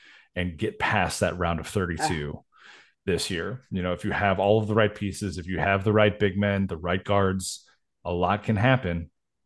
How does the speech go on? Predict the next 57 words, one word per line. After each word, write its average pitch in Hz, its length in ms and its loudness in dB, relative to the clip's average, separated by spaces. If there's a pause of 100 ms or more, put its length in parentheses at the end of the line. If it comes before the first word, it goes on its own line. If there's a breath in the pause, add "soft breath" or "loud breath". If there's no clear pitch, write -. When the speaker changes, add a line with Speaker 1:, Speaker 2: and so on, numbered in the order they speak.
(420)
Speaker 1:
And 120 100 -2
when 95 120 0
you 87 60 -6
have 98 380 2
veteran 101 360 2
leaders 98 260 -2
like 92 180 -2
that 95 200 2
who 98 100 0
have 82 140 0 (260)
been 104 180 4
at 98 120 2
the 95 60 -6
cusp - 540 0 (500 loud breath)
of 98 120 0
the 98 80 -2
Sweet 104 260 -2
sixteen 104 360 -2
a 85 40 -2
couple 98 360 -2
of 101 120 0
times 107 360 2
now, 123 400 4 (480 soft breath)
they're 101 260 0
gonna 104 220 4
be 104 100 2
motivated, 90 640 0
and 87 160 -2
they're 87 80 0
gonna 90 180 2
be 87 200 -2
able 85 160 -4
to - 120 -6
motivate 82 460 -2
the - 60 -12
guys 80 240 -2
around 76 400 -6
them 78 140 -6
to 82 180 -14
get - 240 -8
that 76 200 -6
job 78 260 -6 (100)
done 71 260 -6
this - 240 -10
year. 65 240 -10 (320 loud breath)
It 98 40 -2
would 85 60 -4
be 90 140 -4 (140)
great 87 240 0
to 87 80 -2
have 78 180 -2
them 85 100 -8
both 73 200 -6
back - 200 -4
in - 60 -6
the 78 80 -8
fold. - 320 -8